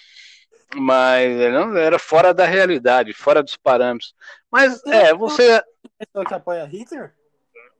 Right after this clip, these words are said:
Speaker 1: Oi?
Speaker 2: Será que até hoje em dia tem bastante pessoa que apoia o Hitler?
Speaker 1: Tem, tem os, os nazistas aí, né? Você, é proibido, mas tem muita gente que,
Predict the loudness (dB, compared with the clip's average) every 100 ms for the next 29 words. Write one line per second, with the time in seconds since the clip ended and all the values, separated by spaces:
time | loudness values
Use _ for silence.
0 | _ -2 0 0 -6 _ _ _ _ _
1 | _ -14 -12 -12 -14 -12 -12 -14 -16 -18
2 | -14 -14 -14 -18 -20 -20 -20 -20 -20 -16
3 | -16 -18 -18 -20 -18 -20 -20 _ _ _
4 | _ _ -2 0 0 0 -2 0 0 2
5 | -2 -4 -8 -8 -2 0 0 0 -2 -2
6 | -4 0 0 0 0 -2 -4 -12 -16 -18
7 | _ _ _ _ _ _ _ _ -10 -2
8 | 2 2 2 2 2 0 -6 -4 -4 -2
9 | 0 2 0 -2 -6 -10 -8 -6 -6 -6